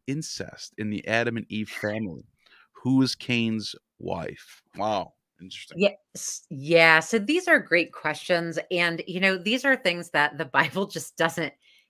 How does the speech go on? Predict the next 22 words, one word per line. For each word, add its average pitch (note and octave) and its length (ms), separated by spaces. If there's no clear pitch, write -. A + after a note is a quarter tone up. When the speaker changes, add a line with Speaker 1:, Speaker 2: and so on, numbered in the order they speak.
Speaker 2:
deal A3+ 320
with, C#3+ 160
the D3+ 100
fact D3+ 360
that, - 180
like, D#3 200
all D#3 220
of A3 120
these G3+ 220
people E3 320
are D#3+ 140
re-, C#3 140
like, D#3+ 260
if F#3 140
this G3+ 320
is C#4+ 180
really E3+ 280
what D3+ 200
happened, C3+ 760
um, C3 420
that E3 300
then F3+ 220